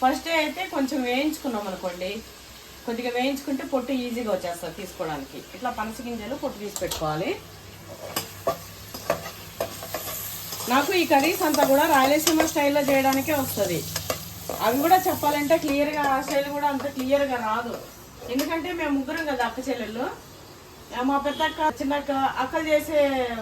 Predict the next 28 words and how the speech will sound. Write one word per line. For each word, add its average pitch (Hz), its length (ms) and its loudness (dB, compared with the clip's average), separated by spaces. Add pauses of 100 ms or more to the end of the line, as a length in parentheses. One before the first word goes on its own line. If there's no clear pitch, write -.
(140)
వాళ్ళు 240 220 2
పెద్దగా 254 320 -2
ఉండే 254 180 0
కాబట్టి 240 260 -2
వాళ్ళే 262 320 2
వండుతుండే, 190 500 -4 (720)
వాళ్ళు 247 260 0
పెద్దగా 247 340 -2
అయినాక. 180 400 -4 (440)
ఇంకా 254 160 0
నాకు 269 400 2 (540)
తొందరగా 247 320 -2
అంటే 247 180 -2
తొందరగా 226 360 -6
మ్యారేజ్ 214 300 -4
అయిపోయింది 196 280 -8
కదా, 233 100 -8
ఫిఫ్టీన్ 233 320 -8
ఇయర్స్‌కి 202 300 -10
అట్లా. 220 360 -4 (280)
అంటే 254 160 -2
మా 277 180 2
ఇంట్లో 269 160 0
నేను 294 160 -2
కుక్ 269 240 -8
చేయకముందే 262 360 -2
పెళ్లి 226 320 -4
చేసేస్తున్నారు. 175 480 -10